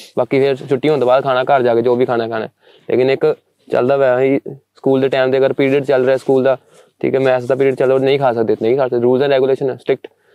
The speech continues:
ਤੇ ਤੁਸੀਂ rules and regulation 'ਚ ਰਹੋਗੇ strict, ਤਾਂ ਹੀ ਤੁਸੀਂ ਅੱਗੇ ਵੱਧ ਪਾਓਗੇ, ਨਹੀਂ ਤੇ ਨਹੀਂ ਵੱਧ ਪਾਓਗੇ। ਇਹਦੀ example, typical example ਹੈ ਗੁੱਡੀ ਦੀ। ਪਤੰਗ, ਉਹ door ਨਾਲ ਬੰਨੀ ਦੇਗੀ, ਉਨੀ ਉੱਚੀ ਉੱਡੇਗੀ, door ਕੱਟ ਜੇਗੀ, ਥੱਲੇ ਡਿੱਗ ਜੇਗੀ, ਹੈ ਨਾ। ਦੁਨੀਆ ਸੋਚਦੀ ਹੈ ਕਿ ਅਸੀਂ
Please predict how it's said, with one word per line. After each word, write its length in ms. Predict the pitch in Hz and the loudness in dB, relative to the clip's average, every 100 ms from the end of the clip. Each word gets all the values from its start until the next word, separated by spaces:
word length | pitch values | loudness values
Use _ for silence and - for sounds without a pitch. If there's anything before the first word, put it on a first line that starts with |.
| _ _ _ | _ _ _
ਤੇ 100 | 123 | -4
ਤੁਸੀਂ 200 | 135 175 | 0 2
rules 180 | 180 170 | 2 2
and 180 | 180 175 | 2 2
regulation 380 | 170 165 180 165 | 2 0 0 -2
'ਚ 80 | - _ _ _ _ 143 - _ _ _ _ _ - | -6 _ _ _ _ -18 -18 _ _ _ _ _ -4
ਰਹੋਗੇ 380 | 123 131 170 185 | 0 2 2 0
strict, 440 | - 156 - 170 170 _ - | -2 -4 -2 -4 -6 _ -4
ਤਾਂ 140 | 143 | 0
ਹੀ 100 | 147 | 0
ਤੁਸੀਂ 280 | 165 185 190 | 0 2 2
ਅੱਗੇ 160 | 170 151 | 2 0
ਵੱਧ 180 | 147 147 | 0 0
ਪਾਓਗੇ, 280 | 151 143 | 0 2
ਨਹੀਂ 140 | 139 143 | 2 0
ਤੇ 80 | 151 | 0
ਨਹੀਂ 140 | 156 | 2
ਵੱਧ 160 | 151 127 | 0 0
ਪਾਓਗੇ। 300 | 127 120 - | 0 0 0
ਇਹਦੀ 260 | 131 165 151 - _ | 0 0 -2 -8 _
example, 420 | - 135 147 156 165 | -4 -2 0 0 0
typical 360 | 165 180 175 | 0 2 2
example 340 | 165 156 143 160 | 2 0 0 0
ਹੈ 40 | |
ਗੁੱਡੀ 240 | 143 139 | 0 0
ਦੀ। 140 | 143 131 _ _ _ _ _ - _ _ | 0 -2 _ _ _ _ _ -20 _ _
ਪਤੰਗ, 300 | - 135 151 156 - _ _ _ - | -4 0 2 0 -4 _ _ _ -4
ਉਹ 120 | 147 | 0
door 240 | 151 151 | 0 0
ਨਾਲ 120 | 147 160 | 0 0
ਬੰਨੀ 240 | 156 175 | 2 2
ਦੇਗੀ, 240 | 165 165 | 2 2
ਉਨੀ 200 | 165 151 | 2 2
ਉੱਚੀ 220 | 160 - 165 | 2 0 0
ਉੱਡੇਗੀ, 380 | 143 156 143 139 131 | 0 0 -2 -4 -2
door 220 | 143 147 | 0 0
ਕੱਟ 180 | 151 143 | 0 0
ਜੇਗੀ, 200 | 156 156 | 0 0
ਥੱਲੇ 220 | 135 127 | 0 0
ਡਿੱਗ 140 | 131 | 0
ਜੇਗੀ, 280 | 139 143 135 - _ _ _ _ _ _ - | 2 0 0 -6 _ _ _ _ _ _ -4
ਹੈ 60 | |
ਨਾ। 100 | 151 | 0
ਦੁਨੀਆ 280 | 151 160 190 | 2 2 2
ਸੋਚਦੀ 400 | 185 180 170 208 | 2 2 2 2
ਹੈ 60 | 180 | 2
ਕਿ 180 | 208 | 2
ਅਸੀਂ 240 | 196 202 | 2 2